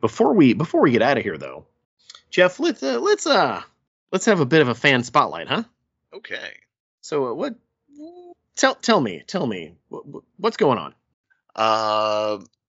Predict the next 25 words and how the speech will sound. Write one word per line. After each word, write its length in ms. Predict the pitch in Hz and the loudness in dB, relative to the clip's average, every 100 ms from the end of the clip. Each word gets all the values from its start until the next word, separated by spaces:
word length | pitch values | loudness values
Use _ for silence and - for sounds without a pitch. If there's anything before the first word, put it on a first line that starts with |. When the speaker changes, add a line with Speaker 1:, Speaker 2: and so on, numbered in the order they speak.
| _ _ | _ _
Speaker 2:
Ariel, 680 | 127 202 226 101 90 107 165 _ _ | 0 0 0 -2 -4 -8 -14 _ _
uh, 520 | 101 95 92 95 92 - - | -6 -4 -4 -6 -6 -8 -12
reached 460 | 90 107 117 - | -10 -8 -4 -6
out 260 | - 98 - | -6 -8 -8
to 180 | 107 87 | -8 -8
us, 500 | 87 85 156 - - - | -8 -8 -6 -6 -6 -8
uh, 260 | 87 92 90 | -10 -10 -12
who 300 | 101 98 92 | -14 -14 -14
her 200 | - 90 | -12 -6
son, 400 | - 87 87 87 | -6 -6 -12 -18
uh, 520 | 85 82 - - 151 151 - | -18 -16 -14 -16 -18 -18 -12
Emerson 540 | 160 226 - 98 156 _ _ - | -10 -8 -8 -10 -18 _ _ -10
is 200 | 95 92 | -8 -8
apparently 680 | 92 120 190 - 82 85 - _ _ _ - | -6 -4 -4 -6 -10 -12 -18 _ _ _ -20
a 120 | 113 | -18
very 460 | 98 90 123 143 131 | -18 -16 -14 -12 -14
big 260 | 127 120 - | -12 -12 -8
fan 560 | 120 143 117 71 69 - _ _ - | -8 -6 -8 -8 -14 -20 _ _ -16
of 180 | 90 - | -14 -12
ours 520 | 73 71 - - - - | -14 -14 -16 -14 -14 -14
and 180 | 82 87 | -14 -8
listens 380 | 147 - 135 - | -8 -8 -12 -10
to 160 | 123 | -10
our 120 | - | -10
podcast 880 | 127 120 147 151 85 80 80 - | -10 -10 -10 -10 -10 -10 -8 -10